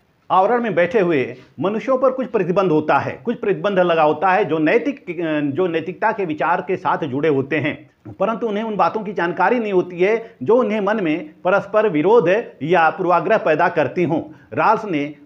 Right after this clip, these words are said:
मूल स्थिति में जिन मनुष्यों की कल्पना की है वह विवेकशील कर्ता हैं। मूल स्थिति में जिन, अ, मनुष्य की कल्पना की है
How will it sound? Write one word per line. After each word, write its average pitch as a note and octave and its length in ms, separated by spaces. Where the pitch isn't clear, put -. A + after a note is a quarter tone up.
मूल B3+ 340
स्थिति G3+ 440
में D3+ 280
जिन B3 180
मनुष्यों G#3+ 380
की G#3+ 100
कल्पना F3 380
की F3+ 200
है D3 420
वह A3 220
विवेकशील A3 560
कर्ता F3+ 400
हैं। C3+ 240
मूल G3+ 280
स्थिति - 260
में G3+ 160
जिन, G#3 420
अ, D3 400
मनुष्य D3 380
की F#3 180
कल्पना D#3 460
की C#3+ 240
है G#3 280